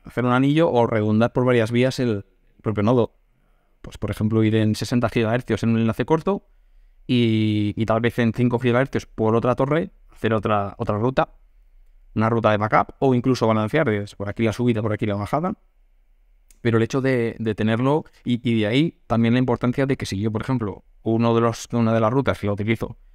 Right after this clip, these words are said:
imagínate, con los que tenéis vosotros para hacerlos punto a punto, eh, también en formato trompeta, en Ultrason, pues, eh, lógicamente, si tú, por ejemplo, tienes un canal para la subida,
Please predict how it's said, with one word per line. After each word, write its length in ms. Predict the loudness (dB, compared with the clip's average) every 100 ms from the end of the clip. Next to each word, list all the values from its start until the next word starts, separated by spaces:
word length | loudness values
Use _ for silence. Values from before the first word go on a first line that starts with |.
| _
imagínate, 600 | -2 0 0 2 0 -2 _ -20 -20 -4
con 200 | 0 0
los 140 | 0
que 80 | -2
tenéis 240 | 0 0
vosotros 380 | 0 -2 -2 -2
para 180 | 0 0
hacerlos 340 | -2 -4 -4
punto 280 | -2 0 0
a 40 |
punto, 500 | 0 0 -2 -6 -10 -18 -18
eh, 160 | -14
también 260 | -8 -4 -4
en 60 | -2
formato 300 | 0 0 2
trompeta, 540 | 0 0 -2 -4 -10 -20 -16
en 100 | -4
Ultrason, 420 | -2 2 2 2 -2 -4
pues, 280 | -2 -2 -4
eh, 460 | -2 0 0 -2 -4 -8
lógicamente, 960 | -10 -10 -10 0 2 4 2 2 0 -4
si 240 | -8 -6
tú, 160 | -4 -2
por 100 | 0
ejemplo, 300 | 0 0 0
tienes 340 | 0 0 -2 -4
un 160 | -2 2
canal 260 | 4 2
para 180 | 2 0
la 60 | 0
subida, 520 | 0 0 2 0